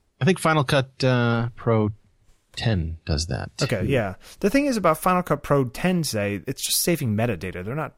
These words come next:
Speaker 2: touching the data,
Speaker 1: No, no,
Speaker 2: you
Speaker 1: but
Speaker 2: know?
Speaker 1: it, no, I'm, well, not so much the saving thing, but the way it, the whole concept of, like, multi-threading, work, like, I'm working on something while you're working on something. Like,
Speaker 2: Right.
Speaker 1: it's, you know, rendering
Speaker 2: And
Speaker 1: or
Speaker 2: I, I hope, I hope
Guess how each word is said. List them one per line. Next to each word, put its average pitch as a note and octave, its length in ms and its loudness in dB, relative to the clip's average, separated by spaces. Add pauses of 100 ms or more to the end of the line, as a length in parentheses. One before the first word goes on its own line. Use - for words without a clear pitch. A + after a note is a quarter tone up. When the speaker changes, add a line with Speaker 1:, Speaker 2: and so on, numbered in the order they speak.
(120)
Speaker 2:
touching A#2 280 -2
the F2+ 120 -6
data, G#2 320 -2
Speaker 1:
No, D4+ 80 4
no, D4+ 120 4
Speaker 2:
you G3+ 40 6
Speaker 1:
but E3+ 120 6
Speaker 2:
know? A2+ 80 2
Speaker 1:
it, - 60 0
no, D#3+ 200 6
I'm, C3+ 180 4
well, C#3 320 2
not E3 200 2
so - 80 0
much F#3 160 2
the C#3 60 -2
saving D#3+ 360 2
thing, F#3+ 180 0
but C3+ 140 0
the B2+ 80 2
way C3+ 220 6
it, - 240 -2 (260)
the A#2+ 100 2
whole C#3 220 2
concept C3+ 440 0
of, G#2+ 140 -2
like, G2 380 -2
multi-threading, G#2 880 0 (360)
work, A2+ 220 4 (120)
like, G#2+ 260 2
I'm C#3+ 180 4
working C3 260 2
on A2 140 2
something F#2+ 500 0
while F#2+ 200 2
you're G2+ 200 4
working E2+ 300 0
on C2+ 140 -6
something. D2 300 -10 (140)
Like, - 200 4
Speaker 2:
Right. - 20 -4
Speaker 1:
it's, G#2 300 0
you A#2+ 100 2
know, F#2 80 2
rendering G#2 560 4
Speaker 2:
And C3+ 140 2
Speaker 1:
or E2 200 4
Speaker 2:
I, D3 120 4
I - 40 6
hope, - 520 0
I B2 140 2
hope E3 420 0